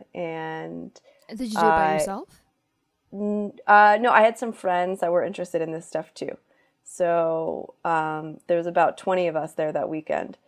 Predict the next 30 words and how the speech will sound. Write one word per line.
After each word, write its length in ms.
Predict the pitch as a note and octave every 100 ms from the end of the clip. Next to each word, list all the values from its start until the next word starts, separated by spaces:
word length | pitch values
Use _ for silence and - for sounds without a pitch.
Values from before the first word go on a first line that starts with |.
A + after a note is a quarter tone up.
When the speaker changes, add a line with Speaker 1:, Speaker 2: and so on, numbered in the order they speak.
| _
Speaker 2:
Oh, 100 | C#4
wow. 260 | E4+ E3+ F3
Speaker 1:
Um, 420 | D#3+ D#3 D#3 D3+
and 100 | -
we 80 | E3+
learned 220 | F3+ F3+
all 100 | F3 D#3+
about 200 | D#3+ D#3
Johnny 220 | D3+ D#3+
Five, 680 | - A3+ A3 G#3+ G#3 G3
and 240 | F#3 E3 D#3+
I 160 | E3
made 180 | F3 E3+
a 60 | D#3+
light 280 | E3 F3 -
blink, 380 | F#3 F#3 G#3
which 160 | F3+ -
was, 300 | D#3+ D#3+ - _ _ _ _
uh, 540 | - D#3 D3+ D3+ D#3 F3 -
like, 160 | F#3+
really 260 | F#3+ G3+ F#3
exciting 400 | F3+ - E3 E3
for 160 | - D#3
me. 180 | D#3 D#3+
It's, 140 | -
it's 240 | - -
a 100 | E3
really, 300 | D#3 E3 F3
it's 160 | F3+ F3+
a, 160 | E3